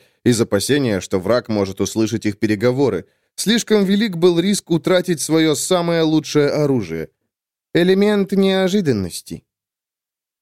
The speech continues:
Грей приподнялся и положил ладонь на правый борт площадки для ныряния.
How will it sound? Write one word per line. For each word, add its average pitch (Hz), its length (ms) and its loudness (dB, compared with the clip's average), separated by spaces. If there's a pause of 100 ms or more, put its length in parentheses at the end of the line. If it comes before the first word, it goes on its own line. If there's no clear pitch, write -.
Грей 139 340 2
приподнялся 196 720 2
и 185 40 2
положил 175 460 2
ладонь 170 360 2
на 165 120 0
правый 156 320 2
борт 147 360 -2
площадки 147 560 0
для 131 180 0
ныряния. 104 580 -2